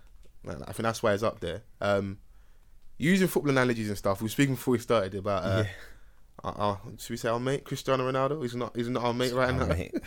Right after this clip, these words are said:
Speaker 2: Yeah.
Speaker 1: <laughs> I'm a United fan, so I'm always gonna love Cristiano Ronaldo, un-, unless, uh, th-, the stories are true.
Speaker 3: Wow.
Speaker 1: You know.
Speaker 2: Yeah.
Speaker 1: Vans, you were saying, uh, C R seven and the R stands for rape,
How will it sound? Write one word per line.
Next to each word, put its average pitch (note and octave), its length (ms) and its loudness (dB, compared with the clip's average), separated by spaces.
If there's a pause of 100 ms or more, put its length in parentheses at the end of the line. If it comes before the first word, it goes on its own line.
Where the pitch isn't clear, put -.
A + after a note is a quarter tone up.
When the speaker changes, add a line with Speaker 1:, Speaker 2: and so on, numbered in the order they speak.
(140)
Speaker 2:
Yeah. G2+ 360 0 (120)
Speaker 1:
<laughs> - 160 -12
I'm E3+ 160 8
a D#3+ 40 8
United D3 340 6
fan, A#2 160 2
so A#2 80 2
I'm C3+ 80 2
always C#3 180 6
gonna A#2+ 120 4
love A2+ 120 4
Cristiano G#2+ 320 -2
Ronaldo, G2+ 300 -4 (540)
un-, G#2 180 -2
unless, G#2+ 340 2
uh, G2 240 2
th-, - 120 -10
the A2+ 120 -6
stories B2 380 6
are - 20 -2
true. C3 400 4
Speaker 3:
Wow. F2+ 460 8 (260)
Speaker 1:
You A2 140 0
know. G2+ 180 2
Speaker 2:
Yeah. F#2+ 260 0 (1040)
Speaker 1:
Vans, A#2 240 2
you B2 60 2
were A#2+ 80 4
saying, A#2 380 4
uh, G#2+ 100 2
C A#2+ 220 0
R A2+ 100 6
seven A2 300 0
and G2+ 80 -2
the G2+ 40 -4
R G#2+ 160 0
stands G#2 280 -2
for G#2+ 100 -2
rape, G#2+ 240 2